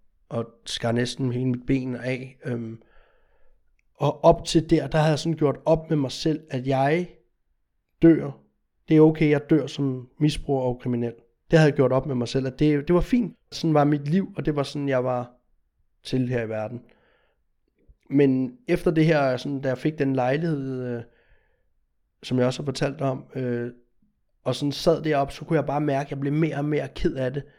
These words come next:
Og jeg følte mig mere og mere ensom, selvom jeg var så dybt aktiv i misbrug og i kriminalitet. Jeg følte, at der er noget helt galt. Altså,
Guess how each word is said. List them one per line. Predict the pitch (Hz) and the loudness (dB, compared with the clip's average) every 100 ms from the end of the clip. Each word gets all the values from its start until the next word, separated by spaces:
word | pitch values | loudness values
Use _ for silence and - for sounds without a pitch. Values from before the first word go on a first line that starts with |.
| _ _ - | _ _ -4
Og | 135 | -2
jeg | 131 | 0
følte | 143 131 | 0 0
mig | 135 | 2
mere | 143 170 156 | 2 2 2
og | |
mere | 160 156 156 - | 0 0 -2 0
ensom, | 156 170 175 170 139 | 2 4 2 -2 -6
selvom | - 147 147 | -8 -6 -6
jeg | 147 | -4
var | 156 | -6
så | - 156 - - | -6 -10 0 2
dybt | 208 - - | 2 0 -4
aktiv | 147 - - 151 | -4 -4 -4 -2
i | 139 | 0
misbrug | 143 139 - 127 - _ _ _ _ - | -2 -2 -8 -10 -10 _ _ _ _ -4
og | |
i | 135 | -4
kriminalitet. | - 135 131 123 - 156 151 | -2 -2 -2 -4 -6 -6 -6
Jeg | 135 | -10
følte, | - 165 170 160 | -2 0 0 -4
at | 131 | -4
der | |
er | 139 | 0
noget | 143 151 180 170 _ _ _ _ | 0 0 -2 -6 _ _ _ _
helt | - 185 160 | -6 -4 -2
galt. | 143 139 | -2 -4
Altså, | 131 139 | -8 -4